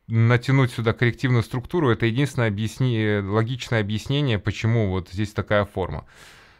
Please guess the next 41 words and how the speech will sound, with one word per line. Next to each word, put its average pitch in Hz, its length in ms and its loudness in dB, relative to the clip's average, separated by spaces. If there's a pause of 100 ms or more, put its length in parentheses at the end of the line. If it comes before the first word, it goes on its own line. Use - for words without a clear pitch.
Ну 196 140 4
и 190 80 6
здесь 127 340 4
точно 113 320 -2
такая 104 360 0
же, 87 60 -6
да, 117 120 2
почему, - 320 -10
только 131 240 0
тройки 139 340 0
могут 101 300 -4
быть. 92 240 -4
Ну, 143 120 4
точнее, 127 300 0
не 127 100 0
тройки, 180 280 2
а 104 40 2
только 123 200 -4
коррективные, 110 840 2
волны 123 300 6
коррективного 117 500 4
типа 123 260 0
могут, 104 460 0
э, 90 480 0
ходить 110 280 0
с - 20 -20
такими 107 340 -2
перекрытиями. 95 680 -2
Импульсы 127 400 -4
так 117 180 -2
не 139 80 0
ходят. 82 320 -2 (920)
Перекрытия 123 460 4
в 135 80 6
импульсах 123 380 2
могут 110 280 4
быть 104 140 0
только 113 240 2
в - 40 -4
случае 113 340 0
растяжений. 120 540 -2